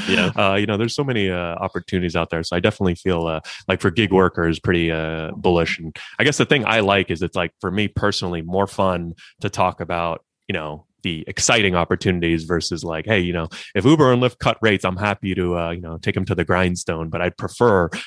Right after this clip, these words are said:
Speaker 2: to talk about, like, new and exciting opportunities. But, you know,
Speaker 1: Well,
Speaker 2: you can't control, <laughs> always
Speaker 1: Harry,
Speaker 2: control
Speaker 1: Harry,
Speaker 2: that.
Speaker 1: do you, you remember when, like, around the time that you were starting this podcast, like,
Speaker 2: Mm-hmm.
Speaker 1: that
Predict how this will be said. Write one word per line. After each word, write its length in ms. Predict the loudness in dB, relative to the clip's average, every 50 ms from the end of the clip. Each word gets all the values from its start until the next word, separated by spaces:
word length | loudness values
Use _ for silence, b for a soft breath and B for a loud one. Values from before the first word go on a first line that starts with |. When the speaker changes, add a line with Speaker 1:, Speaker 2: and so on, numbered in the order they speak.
| B -8
Speaker 2:
to 60 | -8
talk 280 | -4 -2 -2 -2 -2 -4
about, 240 | -8 -8 -8 -6 -6
like, 180 | -8 -8 -8 -6 -2
new 320 | 0 2 4 4 2 0
and 200 | -2 -6 -8 -10 -12
exciting 400 | -10 -6 -4 -4 -4 -4 -6 -8
opportunities. 720 | -10 -10 -10 -12 -8 -8 -8 -8 -6 -8 -6 -6 -6 -4
But, 160 | -4 -4 -4 -2
you 80 | 0
know, 60 | 2 2
Speaker 1:
Well, 80 | 2
Speaker 2:
you 60 | 2
can't 200 | 0 -2 -4 -2
control, 480 | -4 -6 -4 0 0 0 0 -2 -6 _ -6 -6
<laughs> 340 | -6 -2 0 0 2 4
always 140 | 2 2 2
Speaker 1:
Harry, 240 | 4 2 4 4 4
Speaker 2:
control 160 | 4 4 4
Speaker 1:
Harry, 160 | 4 4 4 2
Speaker 2:
that. 20 | 2
Speaker 1:
do 80 | -2 -4
you, 80 | -4 -6 -8 -10
you 180 | -6 -4 -4 -2
remember 460 | 0 2 2 4 4 4 4 2 4
when, 280 | 4 2 2 0 -2 -2
like, 200 | 0 0 0 2
around 300 | 4 4 4 4 4 2
the 80 | 0 0
time 300 | 0 2 2 2 2 2
that 100 | 2 2
you 120 | 2 2
were 60 | 2
starting 380 | 2 2 2 2 2 2 2 0
this 160 | 0 -2 -2
podcast, 640 | -2 -2 -2 -2 -2 -2 -2 -2 0 0 -2 -2 -2
like, 280 | -2 0 0 0 -2 -6 _ _ -10 -8
Speaker 2:
Mm-hmm. 240 | -8 -8 -8 -6 -2
Speaker 1:
that 200 | 0 0 0 0